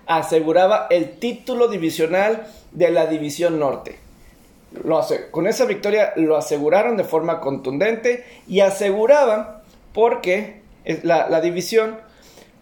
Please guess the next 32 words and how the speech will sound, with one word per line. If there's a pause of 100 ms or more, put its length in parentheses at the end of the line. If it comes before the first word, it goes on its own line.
(460)
porque
se, (160)
estaba
invictos
en
la
División
Norte
y
nada
más
le
quedaba
jugar
en
contra
de
Green
Bay. (300)
Entonces,
un
juego
contra
Green
Bay,
pero
ya
les
habían
ganado. (340)
Entonces,
aunque